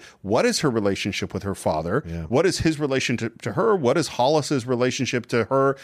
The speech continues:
Speaker 1: and the daughter, and what, w-, we're never gonna know.
Speaker 2: Mm.
Speaker 1: It's Chinatown, you know, it's just,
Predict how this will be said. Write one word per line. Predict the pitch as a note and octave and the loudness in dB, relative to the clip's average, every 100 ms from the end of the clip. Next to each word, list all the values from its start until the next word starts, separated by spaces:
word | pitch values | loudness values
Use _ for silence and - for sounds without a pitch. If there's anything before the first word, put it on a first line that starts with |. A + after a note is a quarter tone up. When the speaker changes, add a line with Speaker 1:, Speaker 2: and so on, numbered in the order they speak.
| - - | -10 -2
Speaker 1:
and | A2 G#2+ | -2 0
the | A2 | 0
daughter, | G2+ D3 A3 D3 D3+ | 2 2 4 2 2
and | B2 A#2 | 0 0
what, | C3 E3+ _ A2+ | 0 -2 _ -8
w-, | A2+ A#2 - - | -6 -10 -12 -16
we're | B2+ B2+ A3+ | -2 0 2
never | A#3+ A#3 A#3 | 2 0 -2
gonna | F#3+ G3+ | -2 0
know. | F#3+ B3 C4 G2 - | 0 0 0 -6 -8
Speaker 2:
Mm. | F#2 D2+ - | -6 -6 -10
Speaker 1:
It's | - D3+ D#3 | -2 -2 0
Chinatown, | - G3+ C#4+ A3+ A#2+ C#2 - - - | -2 0 0 0 0 -2 -10 -20 -4
you | B2 | 0
know, | A#2 G2 C#3 | 2 2 0
it's | A#2+ - | -2 -2
just, | - G#2+ - - - | 0 0 0 -6 -16